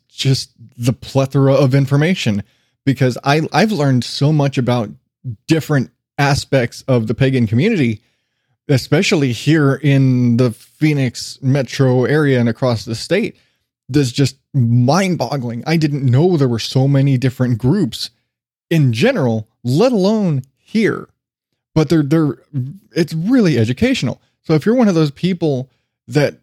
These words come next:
really likes to learn more about different cultures and different religions and different things, absolutely, you should check it out, because there's so many misconceptions out there that are just kind of really old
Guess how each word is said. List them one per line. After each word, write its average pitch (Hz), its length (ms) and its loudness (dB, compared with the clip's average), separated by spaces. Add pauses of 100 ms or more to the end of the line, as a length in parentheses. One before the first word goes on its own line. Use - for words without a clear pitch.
really 180 440 2
likes 131 380 -2
to 147 160 -2
learn 113 520 2
more 110 380 2
about 117 320 -2
different 123 300 -2
cultures 117 400 -2
and 113 120 2
different 123 260 0
religions 120 460 2
and 120 120 0
different 123 260 -4
things, 127 300 0 (680)
absolutely, 175 680 0
you 127 140 -2
should 147 180 -4
check 147 260 -4
it 147 60 0
out, 160 260 -2 (420)
because 131 500 0 (540)
there's 139 320 -2
so 180 160 -2
many 170 160 2
misconceptions 151 880 0
out 110 260 0
there 107 360 -2 (400)
that 123 100 -2
are 117 160 2
just 120 180 -4
kind 127 200 0
of 110 140 -2 (240)
really 185 580 2 (100)
old 147 640 2